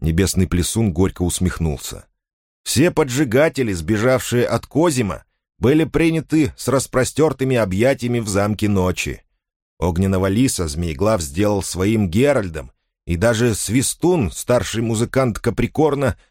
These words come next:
поёт теперь свои мрачные песенки в замке Серебряных башен.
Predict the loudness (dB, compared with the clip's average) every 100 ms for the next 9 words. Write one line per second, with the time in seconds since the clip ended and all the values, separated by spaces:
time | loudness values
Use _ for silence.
0 | _ 0 2 2 2 0 0 -2 0 0
1 | 2 2 0 -2 -2 0 0 0 0 -2
2 | -2 -6 -2 -2 0 -2 -2 0 0 0
3 | -2 -2 -2 -2 -2 -6 -10